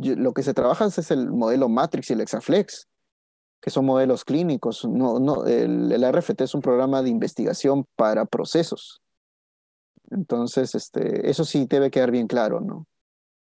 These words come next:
Cuando hablamos de terapia de aceptación y compromiso, lo que hablamos son de modelos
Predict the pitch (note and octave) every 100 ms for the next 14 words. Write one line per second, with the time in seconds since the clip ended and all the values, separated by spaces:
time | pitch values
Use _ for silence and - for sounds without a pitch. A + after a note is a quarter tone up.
0 | _ _ - - A#2 A#2 C#3 F3 F#3+ F3
1 | C#3 C#3+ D3+ D3+ C#3+ C3+ C#3+ D3 C3 B2+
2 | D3 F#3 E3 B2+ A2+ A#2+ C3+ C#3+ C#3 C3+
3 | C3 A#2 A2+ A2 C#3 E3 E3+ D#3+ -